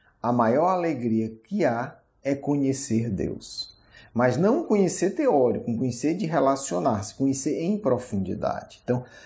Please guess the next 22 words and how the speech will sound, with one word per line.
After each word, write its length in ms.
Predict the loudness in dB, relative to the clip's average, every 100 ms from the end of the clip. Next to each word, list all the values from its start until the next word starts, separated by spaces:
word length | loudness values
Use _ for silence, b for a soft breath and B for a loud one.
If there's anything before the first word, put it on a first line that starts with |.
| B
se 280 | -6 0 2
você 360 | 2 0 0 2
quer 160 | 2
um 100 | 2
objetivo 720 | 0 0 0 0 0 0 2
maior 380 | 2 2 2 2
para 800 | 0 2 4 4 2 0 -4 -18 _ _ _ _ _ _
não 340 | -2 2 2 0
só 260 | 0 0
uma 100 | 2
existência, 640 | 0 -2 -4 0 0 0 0
mas 340 | 0 0 -2
para 460 | -2 2 4 4 4
a 140 | 2
eternidade, 1200 | 2 -2 -2 -2 2 2 2 -2 -6 -10 -20 -20 _ _ _ _ _ 2
é 140 | 2
aprofundar 1400 | 2 0 0 0 0 0 -6 -2 -2 2 2 2 -2 -8
a 160 | -4 -2
sua 580 | -2 -6 -2 2 2 2
relação 640 | 2 4 2 -2 -2 -4
com 240 | -4 -4
Deus. 640 | -2 -4 -8 -16 -20 -20